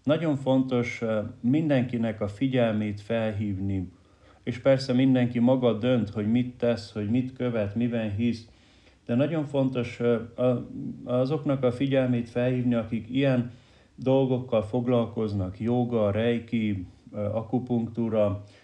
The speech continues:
vagy ilyen helyekre járnak, hogy ezek a tevékenységek utálatosak az Isten előtt. Miért utálatosak? Azért,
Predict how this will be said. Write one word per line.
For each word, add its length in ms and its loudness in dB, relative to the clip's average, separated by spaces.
vagy 160 -2
ilyen 240 4
helyekre 540 -2
járnak, 680 -2
hogy 440 0
ezek 380 -4
a 120 0
tevékenységek 1160 -2
utálatosak 1200 -2
az 220 -6
Isten 400 -4
előtt. 520 -4
Miért 560 0
utálatosak? 1120 -2
Azért, 540 -2